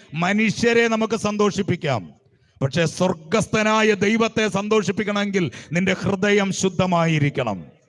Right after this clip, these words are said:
Praise the Lord. ഹൃദയത്തിൽ വിശുദ്ധിയില്ലാതെ പുറമേ വിശുദ്ധി പ്രകടിപ്പിച്ചിട്ട് യാതൊരു കാര്യവുമില്ല. അതുകൊണ്ട് യേശുവിന്റെ ഗിരിപ്രഭാഷണത്തിൽ മത്തായി അഞ്ചിൽ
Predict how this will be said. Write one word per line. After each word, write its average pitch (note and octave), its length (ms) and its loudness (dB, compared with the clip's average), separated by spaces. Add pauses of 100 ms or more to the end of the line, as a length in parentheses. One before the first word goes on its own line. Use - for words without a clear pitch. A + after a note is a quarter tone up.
(440)
Praise F#3+ 200 2
the - 100 -2
Lord. A3+ 260 0 (680)
ഹൃദയത്തിൽ C4 580 0
വിശുദ്ധിയില്ലാതെ B3 1200 0 (360)
പുറമേ B3 320 2
വിശുദ്ധി B3+ 400 0
പ്രകടിപ്പിച്ചിട്ട് B3+ 680 0
യാതൊരു C#4+ 420 2
കാര്യവുമില്ല. A3+ 520 0 (640)
അതുകൊണ്ട് B3 300 0
യേശുവിന്റെ A#3+ 440 2
ഗിരിപ്രഭാഷണത്തിൽ A#3+ 880 0
മത്തായി A#3+ 380 0
അഞ്ചിൽ A3 500 0